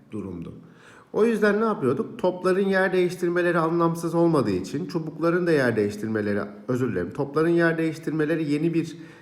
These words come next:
e, sayıya yol açmadığı için, çubukların da yer değiştirmesi yeni bir sayıya yol açmadığı için, e, dağıtıma daha doğrusu yol açmadığı için,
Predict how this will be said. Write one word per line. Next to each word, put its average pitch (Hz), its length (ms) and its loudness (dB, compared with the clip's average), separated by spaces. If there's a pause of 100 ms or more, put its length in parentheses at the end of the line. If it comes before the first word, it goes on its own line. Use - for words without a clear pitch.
(200)
e, 117 380 2
sayıya 135 400 -2
yol 143 200 4
açmadığı 135 420 0
için, 165 300 -4
çubukların 160 580 -2
da 202 40 4
yer 123 260 4
değiştirmesi 101 560 -4
yeni 101 220 -4
bir 92 80 -6
sayıya 95 380 -6
yol 92 180 -4
açmadığı 90 400 -10
için, 226 400 -8 (460)
e, 107 480 -4
dağıtıma 104 500 -4 (120)
daha 87 240 -8
doğrusu 87 500 -8
yol 92 160 -4
açmadığı 87 380 -10
için, 247 380 -8